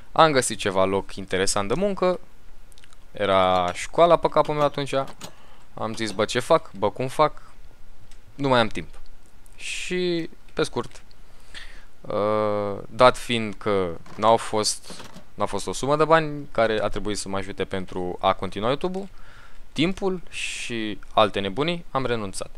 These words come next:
Dar nu am renunțat într-un lo-, într-un mod frumos. Asta apoi și o să o,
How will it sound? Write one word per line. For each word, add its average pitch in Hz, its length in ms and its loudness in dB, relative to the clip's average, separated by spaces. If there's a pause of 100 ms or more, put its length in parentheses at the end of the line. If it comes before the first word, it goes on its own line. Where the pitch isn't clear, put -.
(140)
Dar 139 240 6
nu 175 120 4
am 180 120 6
renunțat 165 340 2
într-un 143 260 -2
lo-, 147 180 2 (100)
într-un 127 440 -6
mod 139 180 0
frumos. 131 600 -2 (120)
Asta 107 280 4
apoi 107 280 2
și - 120 -4
o 95 60 0
să - 220 -4
o, 87 320 -2